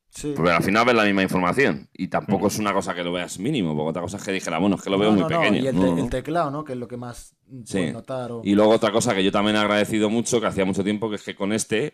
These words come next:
Speaker 2: sin llegar a poder usarlo entero a una mano, pero llego a partes de la pantalla que con el, que con un Max no podía.
Speaker 3: Max.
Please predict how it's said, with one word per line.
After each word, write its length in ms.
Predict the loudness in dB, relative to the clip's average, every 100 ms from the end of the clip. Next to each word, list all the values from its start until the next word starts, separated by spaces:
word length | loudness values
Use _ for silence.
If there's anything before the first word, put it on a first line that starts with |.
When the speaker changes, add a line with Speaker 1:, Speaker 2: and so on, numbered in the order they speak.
| _
Speaker 2:
sin 320 | -16 -12 -10
llegar 280 | -8 -2 0
a 200 | 0 0
poder 180 | 0 0
usarlo 400 | 0 -2 0 0
entero 280 | -2 -2 0
a 20 | 2
una 160 | 2
mano, 320 | 4 2 2 0
pero 180 | 0
llego 240 | 2 2 2
a 80 | 0
partes 280 | -2 -2
de 80 | 0
la 100 | 2
pantalla 440 | 2 2 2 2 2
que 60 |
con 140 | 2 0
el, 260 | 0 -2 -4
que 140 | -4
con 180 | 0 2
un 300 | 4 4 4
Max 460 | 4 2 0 -4 -6
no 80 | -2
podía. 400 | 0 2 0 -4 -16 -20 -20 -14 -6
Speaker 3:
Max. 720 | -4 -4 -6 -12 -10 -10